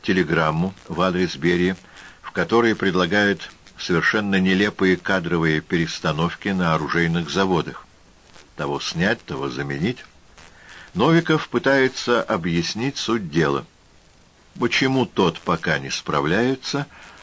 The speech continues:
а того нельзя снять с должности даже для повышения?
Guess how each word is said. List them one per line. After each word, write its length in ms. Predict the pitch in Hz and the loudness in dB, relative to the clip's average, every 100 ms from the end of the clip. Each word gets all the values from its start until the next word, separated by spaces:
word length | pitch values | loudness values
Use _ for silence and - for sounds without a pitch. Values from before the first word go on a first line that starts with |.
| - | -4
а 120 | 87 | -4
того 640 | 82 - 76 78 127 139 - - | -2 -2 0 2 2 2 -4 -6
нельзя 640 | 85 85 82 69 71 85 - | 0 2 0 -2 -2 -2 -2
снять 520 | - 85 80 92 - | -4 -2 0 -2 -4
с 120 | 78 | -10
должности 720 | 71 71 87 - 90 - - | -2 0 0 0 -6 -6 -6
даже 300 | 73 73 78 | -2 -2 -2
для 220 | 73 73 | -4 -4
повышения? 640 | 76 85 82 - 69 62 | -4 -2 -2 -2 -4 -8